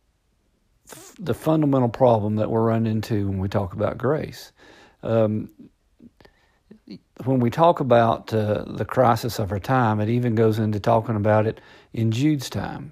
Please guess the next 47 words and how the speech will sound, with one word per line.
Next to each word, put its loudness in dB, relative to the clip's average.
So 0
even 0
in -2
the 0
Bible 2
times 0
when -2
they, -2
uh, -2
when -4
all 4
this 0
was -8
going -2
on, 0
it -4
was -2
still 0
becoming -2
a -2
problem. -2
And, 2
uh, 4
if -6
you -6
go 4
to 0
Jude, 0
uh, -2
three -2
and -6
four, -2
he -6
says, -2
"I -2
find 2
it -2
necessary 2
to 0
write 6
to -4
you, 2
exhorting 0
you -4
to -8
contend -6
earnestly -2